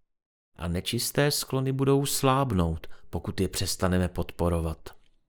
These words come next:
Brzy budeš projevovat jen dobré sklony v dobrých činech.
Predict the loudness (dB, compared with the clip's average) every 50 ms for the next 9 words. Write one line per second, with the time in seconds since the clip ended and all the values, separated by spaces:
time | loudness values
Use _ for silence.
0 | _ _ _ _ _ _ _ _ _ _ _ _ _ _ _ _ _ _ _ _
1 | _ -6 -2 0 0 2 2 0 -2 0 0 2 2 2 0 -2 -2 2 4 6
2 | 6 6 6 6 4 4 4 4 2 4 4 4 4 4 4 4 4 4 6 6
3 | 6 4 4 4 4 2 0 0 2 2 2 2 2 0 -2 -2 -2 2 4 4
4 | 6 6 4 2 0 -2 -4 -2 2 2 4 4 4 0 -2 -4 -10 -16 -18 -20
5 | -20